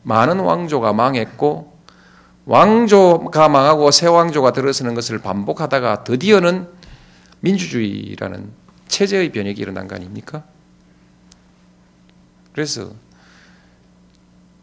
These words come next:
균형이라는 것, 사회적 균형이라는 것은 핵심, 객관적 조건입니다. 주관적으로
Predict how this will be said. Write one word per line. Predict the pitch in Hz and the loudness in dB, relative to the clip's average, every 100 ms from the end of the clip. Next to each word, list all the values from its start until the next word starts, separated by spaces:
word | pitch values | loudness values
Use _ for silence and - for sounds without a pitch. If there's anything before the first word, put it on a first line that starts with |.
| _ _ - | _ _ -2
균형이라는 | 247 302 226 127 98 | 4 6 6 4 0
것, | 90 | -4
사회적 | - - 127 196 240 - | -4 2 6 6 4 0
균형이라는 | 214 196 247 233 151 | 2 6 6 6 2
것은 | 127 131 127 | 0 -6 -8
핵심, | - - - 262 | -10 -8 -6 -6
객관적 | - 175 175 247 277 247 | 0 -2 2 2 4 2
조건입니다. | - 151 - 95 85 - - _ _ _ _ _ _ _ _ _ - _ - _ _ _ | 0 -2 -2 -8 -10 -18 -20 _ _ _ _ _ _ _ _ _ -20 _ -20 _ _ _
주관적으로 | - 220 262 269 240 165 151 185 185 - | 2 6 8 8 6 6 6 4 2 -6